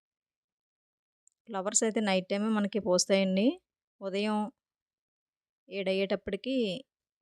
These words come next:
అవి ముడుచుకుపోతాయి. పాలినేషన్ చేసామనుకోండి, ఫ్రూట్ అయితే కొంచెం పెద్ద సైజు రావడానికి అయితే అవకాశం ఉంటుంది. పాలినేషన్ అయితే మనం అందినంత వరకు చేయాలి. ఇదిగోండి, ఇది టబ్‌లో ఫ్రూటే.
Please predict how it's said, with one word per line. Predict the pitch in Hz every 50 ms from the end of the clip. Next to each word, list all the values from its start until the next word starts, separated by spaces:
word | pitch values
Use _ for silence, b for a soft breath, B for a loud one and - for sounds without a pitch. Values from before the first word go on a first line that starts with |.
| _ _ -
అవి | 196 190 190
ముడుచుకుపోతాయి. | 185 185 185 175 - 240 233 202 202 190 180 190 185 180 190 214 311 - _ _ _ _ _ _ _ -
పాలినేషన్ | 247 196 196 208 214 214 - 247 233
చేసామనుకోండి, | 214 208 214 226 208 208 202 196 - 196 190 196 226 302 370 - _ _ _ _
ఫ్రూట్ | - 196 208 214 - 220
అయితే | 214 208 214 262 277 370 403 _ _ _ _ _ -
కొంచెం | 202 185 - 180 165 196 196 - _ -
పెద్ద | 196 185 165 180
సైజు | 180 233 208 208 196
రావడానికి | 196 190 180 180 185 180 175 190
అయితే | 185 180 - - 269 302
అవకాశం | 254 190 170 - 185 190 - 214
ఉంటుంది. | 185 175 185 175 170 180 220 302 359 _ _ _ _ _ _ _ _ _ _ _ _ _ _ _ _ _ _ _ -
పాలినేషన్ | 180 175 185 190 196 208 196 - 196
అయితే | 190 - 214
మనం | 214 208 202 202
అందినంత | 196 190 185 185 180 185 180 170 185
వరకు | 180 180 - 226 220
చేయాలి. | - 196 170 180 180 180 175 185 247 330 - _ _ _ _ _ _ _ _ _ _ _ _ _ _ _ _ _ _ _ _ _ _ _ _ _ _ _ _ _ _ _ _ 240
ఇదిగోండి, | 185 180 185 185 190 185 185 180 180 185 185 - _ _ _ _
ఇది | 202 170 185 214
టబ్‌లో | 214 - 202 180 175 190 196 196
ఫ్రూటే. | 202 208 190 175 170 190 208